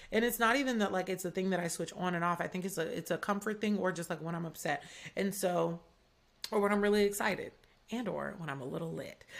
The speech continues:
Um, so, you know, I don't know. It's a, it's a, it's a piñata effect. You know what I'm saying? You never know what you're gonna get. But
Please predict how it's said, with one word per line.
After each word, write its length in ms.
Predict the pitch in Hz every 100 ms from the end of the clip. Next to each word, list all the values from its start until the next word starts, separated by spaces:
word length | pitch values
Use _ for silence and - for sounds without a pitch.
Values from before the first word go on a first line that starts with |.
| - -
Um, 320 | 180 165 160
so, 120 | -
you 140 | 233 415
know, 320 | 180 151 175 -
I 140 | 277 302
don't 100 | 185
know. 240 | 147 151
It's 200 | 233 240
a, 260 | 277 254 240
it's 240 | - 254
a, 220 | 254 226 226
it's 120 | 220
a 40 |
piñata 560 | - 214 196 196 151 147
effect. 400 | 143 - - -
You 80 | 240
know 80 |
what 100 | 247
I'm 120 | 233 233
saying? 140 | 254
You 80 | 427
never 200 | 466 180
know 100 | 143
what 140 | 110
you're 80 | 147
gonna 140 | -
get. 320 | - 139 151 - - - - -
But 400 | 233 233 220